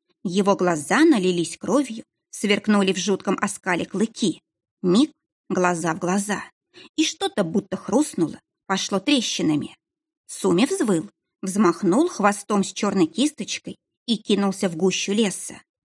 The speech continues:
Я глубоко вдохнула. По телу прошла дрожь, перед глазами все поплыло. "Стой! Стой!"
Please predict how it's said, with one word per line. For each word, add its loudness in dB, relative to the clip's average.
Я -2
глубоко 0
вдохнула. -2
По 0
телу 0
прошла -4
дрожь, -4
перед -2
глазами 2
все -2
поплыло. -2
"Стой! -4
Стой!" -2